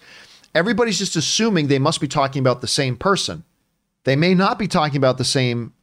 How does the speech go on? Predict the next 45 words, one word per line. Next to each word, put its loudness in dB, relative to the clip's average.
character 2
or 2
person. -2
Could 0
be 2
something -2
totally 2
different. 0
So 0
don't 2
write 2
that 4
off 4
just -2
yet. 2
Don't 2
write 4
it 2
off 0
just 0
yet. 4
But 0
yes, 0
it -4
very 2
well 4
could 0
be 2
a 4
big, 0
a 2
big 2
actor. 0
Like, 2
uh, 0
like, 2
uh, 0
there's 2
been 0
some 2
whispers 2
that 0
maybe 0
Al 2
Pacino. -2